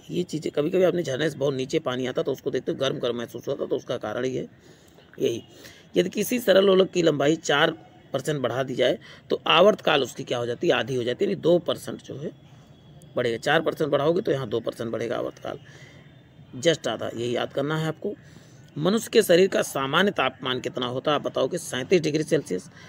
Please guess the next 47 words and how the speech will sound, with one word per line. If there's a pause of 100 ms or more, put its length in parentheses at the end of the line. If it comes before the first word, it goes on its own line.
(200)
फारेनहाइट
में
कहोगे
तो
आप
कितना
बताओगे?
नाइंटी
एट
पॉइंट
सिक्स
जो
है, (840)
यदि
आप
नाइंटी
एट
पॉइंट
सिक्स
से (140)
अधिक
है
तो
समझ
लो
बुखार
है। (360)
और
वहीं
केल्विन
में
जब
बा-,
आप
बात
करेंगे,
तीन
सौ
दस
केल्विन
जो
है
मानव
शरीर
का
तापमान
है।